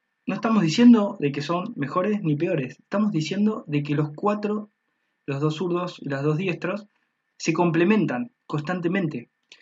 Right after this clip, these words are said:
Estamos hablando de que son necesarios los cuatro y estamos hablando de que en algún momento nos han dividido. Estamos hablando de que al zurdo lo terminaron haciendo un mundo para que sea en contra, para poder dividirlo, quizás porque los diestros se unían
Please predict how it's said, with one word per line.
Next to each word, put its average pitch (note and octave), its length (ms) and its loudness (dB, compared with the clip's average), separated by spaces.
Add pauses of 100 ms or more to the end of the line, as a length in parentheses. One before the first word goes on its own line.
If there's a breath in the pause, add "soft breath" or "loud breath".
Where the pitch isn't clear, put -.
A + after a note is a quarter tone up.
(500 soft breath)
Estamos F#3+ 340 -4
hablando F#3+ 640 2
de D3 160 0
que D3 100 -2
son A3+ 280 4
necesarios G3+ 580 2
los D#3 180 4
cuatro D#3 360 2
y C#3 80 -2
estamos G#3+ 360 0
hablando F#3+ 360 4
de D#3+ 100 4
que D3 80 -2
en D3+ 60 2
algún F#3+ 220 0
momento G#3 360 2
nos E3 220 -2
han E3 160 0
dividido. C#3+ 560 0 (500 soft breath)
Estamos D#3 360 2
hablando E3 680 4
de D3 240 2
que C#3 320 -2
al C3+ 100 -2
zurdo F3 720 2
lo C3+ 180 -4
terminaron C#3 520 0
haciendo D3 280 2
un D3 80 4
mundo D#3 520 2
para C3 160 -6
que B2 80 -10
sea D#3+ 140 -2
en D3+ 100 2
contra, F3+ 480 2 (140)
para C3+ 220 -2
poder D3 200 2
dividirlo, E3+ 600 2 (720)
quizás F3+ 340 -2
porque D#3 220 0
los C#3+ 140 2
diestros E3 360 0
se C#3 100 -4
unían D3 500 2